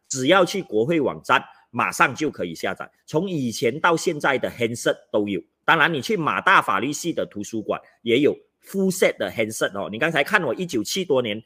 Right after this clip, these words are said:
我给大家看的截图，这个 handset 它是以书的方式来 scan 的哦。后来的二零零三年，包括昨天的哦，它就不是了，它是以P D F的模式哦，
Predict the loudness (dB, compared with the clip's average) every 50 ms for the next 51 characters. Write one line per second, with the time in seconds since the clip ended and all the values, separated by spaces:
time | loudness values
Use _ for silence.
0 | -16 _ _ _ 0 2 2 4 2 2 2 2 2 0 -2 -2 -2 -4 -4 -4
1 | -8 -8 -4 0 0 0 0 0 -4 -4 -4 -4 -6 -6 _ _ _ _ -2 0
2 | 0 2 0 0 -2 -4 -4 -4 0 0 0 -2 -2 -8 _ _ _ _ _ 2
3 | 2 2 4 2 2 2 0 -2 -6 -8 -8 -6 -4 -4 -2 0 0 0 0 0
4 | -2 -6 -6 -8 -8 -6 -6 -6 -4 -6 -8 -10 -2 0 0 0 0 -2 -6 -8
5 | -10 _ _ _ -8 -8 -8 -8 -12 _ _ _ 6 8 8 8 8 6 4 2
6 | 2 0 0 -2 -4 -10 _ _ _ _ 4 6 6 6 4 0 -4 -4 -4 -4
7 | -4 -4 -6 -6 -2 -2 -2 0 0 0 0 0 -2 -2 -2 -2 -2 0 -2 -4
8 | -4 -4 -8 -8 -8 -8 -8 -4 -4 -2 0 -2 -2 -4 -6 -10 -8 -6 -4 -2
9 | -2 -2 -4 -6 -8 -8 -10 -10 -12 -10 -10 -8 -6 -4 -2 -2 -2 -4 -4 -8
10 | -10 -10 -12 -14 -14 -12 -12 -14 -14 _ _ _ _ _ -12 -12